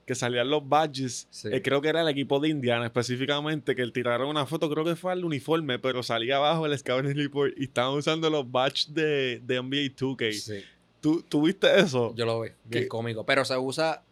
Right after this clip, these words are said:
Speaker 2: muchos equipos lo
Speaker 1: Pero
Speaker 2: usan en
Speaker 1: makes sense.
Speaker 2: colegial. Sí,
Speaker 1: Me-,
Speaker 2: mano.
Speaker 1: yo, yo dije,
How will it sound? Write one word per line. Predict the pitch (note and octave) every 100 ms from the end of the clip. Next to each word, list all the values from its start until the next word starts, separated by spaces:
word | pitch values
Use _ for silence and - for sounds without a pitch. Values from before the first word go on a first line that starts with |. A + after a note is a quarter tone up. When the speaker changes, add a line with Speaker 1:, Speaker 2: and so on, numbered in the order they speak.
| _
Speaker 2:
muchos | B2+ G2 - D3
equipos | D#3 D#3+
lo | D#3
Speaker 1:
Pero | D3
Speaker 2:
usan | C#3 F#3+
en |
Speaker 1:
makes | -
sense. | C#3+ C3
Speaker 2:
colegial. | C3 C3+ E3 -
Sí, | A#2+
Speaker 1:
Me-, | B2
Speaker 2:
mano. | A#2 A2+ C#3
Speaker 1:
yo, | D3 D3+
yo | D3+ D#3
dije, | F3+ F#3 D3